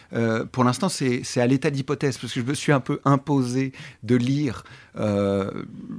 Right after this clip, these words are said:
la vague éditoriale qu'il y a eu, parce qu'il y a énormément de publications autour de cet enjeu du wokisme, euh, dernièrement. Donc, je, j'ai essayé de suivre un peu les différentes productions. Et ceci dit, je me, euh, tant qu'à maintenant, je suis un peu contraint de me <laughs> ranger. Enfin, je, je, je, je, je,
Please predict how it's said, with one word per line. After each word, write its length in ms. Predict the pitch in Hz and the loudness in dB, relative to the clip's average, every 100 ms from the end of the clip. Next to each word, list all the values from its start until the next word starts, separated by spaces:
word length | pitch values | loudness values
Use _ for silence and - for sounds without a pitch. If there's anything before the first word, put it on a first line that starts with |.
| - | -6
la 400 | 107 117 107 98 | -4 -2 -2 -2
vague 380 | 90 127 170 139 | 2 4 6 4
éditoriale 580 | 117 113 113 110 135 110 | -2 0 0 2 0 0
qu'il 140 | - | 0
y 60 | 139 | 0
a 20 | |
eu, 80 | 185 | 0
parce 160 | 98 | -4
qu'il 140 | - 101 | -6 -4
y 20 | |
a 20 | |
énormément 520 | 95 117 131 117 120 | 0 2 2 2 0
de 40 | 117 | -2
publications 680 | 107 101 101 98 - 101 107 | -6 -8 -8 -8 -6 -8 -8
autour 200 | - 104 | -10 -12
de 100 | 98 | -12
cet 220 | 104 101 | -12 -10
enjeu 220 | 98 107 | -8 -8
du 80 | 101 | -6
wokisme, 600 | 101 95 - 117 107 95 - - - - - | -8 -8 -8 -8 -6 -8 -10 -16 -20 -16 -8
euh, 180 | 107 98 | -8 -6
dernièrement. 1040 | - - - - 104 98 101 98 123 165 139 | -6 -6 -6 -6 -2 0 0 2 2 2 0
Donc, 220 | 107 104 | -4 -8
je, 160 | 104 104 | -10 -8
j'ai 160 | 95 | -8
essayé 400 | 90 - 101 127 | -6 -2 2 2
de 100 | 113 | 2
suivre 380 | 98 - 139 107 | -4 -4 -4 -4
un 80 | 98 | -4
peu 120 | 123 | -4
les 120 | 104 | -6
différentes 360 | 95 - 104 101 | -8 -8 -6 -6
productions. 520 | - 95 - 147 180 - - - | -8 -10 -8 -6 -6 -8 -18 -6
Et 140 | 131 113 | -2 0
ceci 280 | - 117 151 | -2 -2 0
dit, 120 | 180 | 0
je 120 | 110 | 0
me, 120 | 117 - | -2 -4
euh, 300 | - 95 - - | -10 -10 -6 0
tant 120 | 123 | 0
qu'à 140 | 120 | 2
maintenant, 400 | 110 104 160 180 | 0 0 0 0
je 140 | 123 107 | -2 -6
suis 340 | - 120 117 | -4 -4 -2
un 100 | - | -4
peu 200 | 107 156 | -2 -2
contraint 420 | 147 131 - 135 131 | 0 -2 0 -2 -2
de 60 | |
me 120 | 113 | -2
<laughs> 100 | 110 131 | -2 -4
ranger. 320 | 113 127 123 170 160 135 | -2 -2 -4 -8 -12 -2
Enfin, 200 | 120 131 | 4 6
je, 160 | 113 120 | 6 4
je, 180 | 107 - | 0 -2
je, 220 | 110 117 | 2 2
je, 300 | 98 104 104 | 2 0 -2
je, 160 | 98 | -6